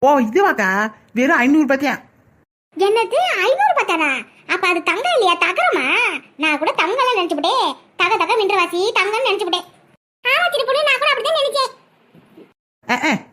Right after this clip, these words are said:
Speaker 1: பவுன் விக்கிற விலைக்கு அந்த பக்கம் போக முடியுமா? அவ்வளவு பணம் கொடுத்தலாம் எங்களால பவுன் போக முடியாது. இந்தா, ஃபங்க்ஷனுக்கு வரும்போது மொட்டை கழுத்தோட வந்தா எல்லாரும் நம்மளையே முறைச்சு முறைச்சு பாப்பாங்களேன்னு என் வீட்டுக்காரர்கிட்ட சொல்லி ஐந்நூறு ரூபாயில கவரிங் நகையை வாங்கி கழுத்துல மாட்டிட்டு வந்திருக்கேன்.
Speaker 2: அஹ்,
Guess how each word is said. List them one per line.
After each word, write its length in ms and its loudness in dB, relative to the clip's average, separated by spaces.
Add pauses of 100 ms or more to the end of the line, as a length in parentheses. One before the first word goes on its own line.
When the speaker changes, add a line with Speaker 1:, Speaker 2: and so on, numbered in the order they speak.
(120)
Speaker 1:
பவுன் 260 6
விக்கிற 180 2
விலைக்கு 320 2
அந்த 140 0
பக்கம் 260 2
போக 120 4
முடியுமா? 320 4 (380)
அவ்வளவு 340 4
பணம் 240 0
கொடுத்தலாம் 500 2
எங்களால 300 2 (180)
பவுன் 240 4
போக 260 4
முடியாது. 280 2 (360)
இந்தா, 320 2 (140)
ஃபங்க்ஷனுக்கு 420 4
வரும்போது 480 4
மொட்டை 240 2
கழுத்தோட 260 2
வந்தா 340 2
எல்லாரும் 380 4
நம்மளையே 260 4
முறைச்சு 240 2
முறைச்சு 260 2
பாப்பாங்களேன்னு 480 2 (400)
என் 180 2
வீட்டுக்காரர்கிட்ட 500 2
சொல்லி 280 2 (340)
ஐந்நூறு 320 4
ரூபாயில 200 4 (180)
கவரிங் 300 4
நகையை 120 2
வாங்கி 300 4
கழுத்துல 420 4
மாட்டிட்டு 300 2
வந்திருக்கேன். 340 0 (840)
Speaker 2:
அஹ், 280 -2